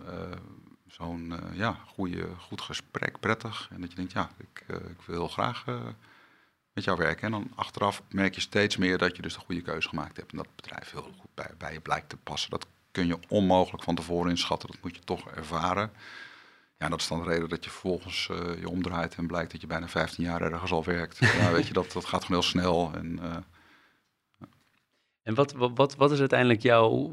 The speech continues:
Speaker 2: wat maakt het dan zo leuk, hè? Met, of in andere woorden zou je ook kunnen zeggen,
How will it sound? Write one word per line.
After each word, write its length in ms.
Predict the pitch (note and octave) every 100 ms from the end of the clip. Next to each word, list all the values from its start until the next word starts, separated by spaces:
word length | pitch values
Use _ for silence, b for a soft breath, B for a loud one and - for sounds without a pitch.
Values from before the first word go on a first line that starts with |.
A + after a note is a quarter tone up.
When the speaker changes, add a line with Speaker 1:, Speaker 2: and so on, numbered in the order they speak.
| B2
Speaker 2:
wat 200 | A2 B2+
maakt 260 | A#2+ C3 C#3
het 120 | A2
dan 140 | - F#2+
zo 120 | G2
leuk, 280 | G2 F#2+ F#2+
hè? 100 | A2+
Met, 140 | A#2
of 300 | A#2+ A2+ -
in 160 | B2 G#2+
andere 320 | C3+ A#2 G#2+
woorden 340 | G#2 B2+ A2
zou 160 | G2 G#2
je 80 | A2
ook 100 | A2
kunnen 200 | A2 G2
zeggen, 420 | G#2 G2+ G#2 G2